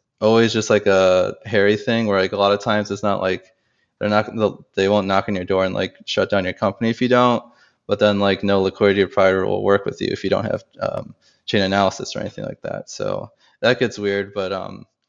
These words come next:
a lot, like, all these laws are, you know, it's just, like, the banks are, you know, these fiat institutions that, you know, just wanna comply with everything 'cause that's how they make their money with the regulatory moat. So they require all these things.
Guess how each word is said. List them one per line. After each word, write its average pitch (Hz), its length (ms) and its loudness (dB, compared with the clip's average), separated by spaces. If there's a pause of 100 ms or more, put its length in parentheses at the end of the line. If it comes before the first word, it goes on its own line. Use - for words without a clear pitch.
(360)
a - 40 -8
lot, 147 240 2
like, 135 160 -2
all 127 160 2
these 151 200 -4
laws 113 340 2
are, 101 300 -2
you 104 120 -10
know, 95 140 -6
it's 92 240 -8
just, 107 220 -6
like, 107 180 -2
the 107 80 -2
banks 113 460 -2
are, 95 180 0
you 98 80 2
know, 95 140 -2
these 101 200 -4
fiat 101 280 2
institutions 95 580 -8
that, 95 220 -2 (360)
you 98 80 -8
know, 98 80 0
just 98 160 -2
wanna 101 160 0
comply 98 360 0
with 87 120 -4
everything 95 360 0
'cause 101 120 -10
that's 95 180 -2
how 101 100 -2
they 95 100 -4
make 92 200 -8
their 104 100 -4
money 101 240 0
with 95 140 -6
the - 80 -6
regulatory - 560 -8
moat. 107 440 -2 (440)
So 101 280 0
they 98 220 2
require 113 500 2
all 95 100 4
these 92 220 -8
things. 95 420 -12